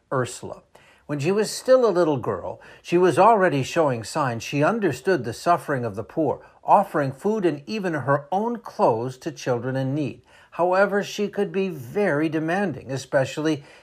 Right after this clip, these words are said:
in spiritual matters. Then, at the age of sixteen, she had a vision in which she saw her heart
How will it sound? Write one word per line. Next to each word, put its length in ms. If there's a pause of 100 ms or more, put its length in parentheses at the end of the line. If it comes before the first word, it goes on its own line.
in 140
spiritual 720
matters. 460 (400)
Then, 160
at 120
the 140
age 180
of 120
sixteen, 680 (300)
she 180
had 340
a 100
vision 380
in 160
which 160
she 180
saw 400
her 200
heart 420